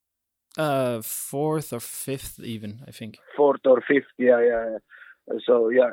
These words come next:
Speaker 2: it, it was very tight, you know. I think Herføl-, Herfølge was, uh, number one, which was surprise, but, uh,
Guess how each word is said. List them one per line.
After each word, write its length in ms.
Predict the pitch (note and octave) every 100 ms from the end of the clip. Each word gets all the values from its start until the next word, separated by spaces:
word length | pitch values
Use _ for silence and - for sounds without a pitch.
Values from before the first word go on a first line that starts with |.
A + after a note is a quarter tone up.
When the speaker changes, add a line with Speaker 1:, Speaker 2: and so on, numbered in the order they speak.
| -
Speaker 2:
it, 160 | A2 -
it 100 | C3+
was 240 | C3+ D3 A#2+
very 260 | C#3 C#3 A#2+ -
tight, 260 | C3+ C3 - - - -
you 140 | A2+
know. 360 | A2+ G#2+ G#2+ G#2+ G#2+ G2+ G#2 G#2 -
I 60 | A2 -
think 160 | B2
Herføl-, 380 | A#2 G#2+ A2 B2+ -
Herfølge 640 | A2 A2+ - B2+ B2+ A2
was, 160 | F#2+ G2 -
uh, 100 | G#2 - G#2 F#2+ - _ - - -
number 300 | G#2+ G#2+ G#2+
one, 240 | A#2 A2+
which 140 | G#2 -
was 160 | G#2+ G#2
surprise, 600 | - G#2 - A2+ G2+ A2 - _
but, 180 | G#2 G#2 -
uh, 180 | G#2+